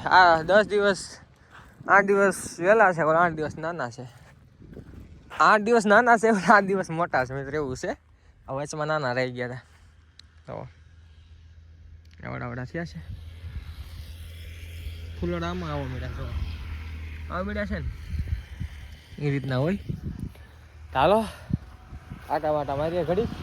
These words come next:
પછી ઘરે ભાગી જઈએ પાછા. એકાદી Instagram-માં રીલ મારે છે ને, ફરીથી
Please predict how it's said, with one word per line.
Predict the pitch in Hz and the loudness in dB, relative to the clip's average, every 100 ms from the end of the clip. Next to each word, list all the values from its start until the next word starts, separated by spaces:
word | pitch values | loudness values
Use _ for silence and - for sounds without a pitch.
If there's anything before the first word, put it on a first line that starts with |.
| - - - - - - - - - - - - | -14 -16 -16 -16 -14 -12 -10 -10 -10 -14 -14 -12
પછી | 165 156 147 - | -12 -8 -8 -4
ઘરે | 147 151 | -2 0
ભાગી | 135 165 226 | 0 -2 -4
જઈએ | 220 208 | -2 0
પાછા. | 165 165 151 - - - - - - - - - - - - - | 0 0 -4 -6 -12 -10 -10 -10 -10 -8 -6 -8 -8 -10 -12 -8
એકાદી | 147 147 143 156 | -2 0 0 -4
Instagram-માં | - 156 156 151 | 0 0 2 2
રીલ | 135 160 | 0 0
મારે | 160 156 156 | 0 0 0
છે | 185 | 0
ને, | 165 135 - - | -2 -4 -2 0
ફરીથી | 151 156 160 - | 0 0 -2 -6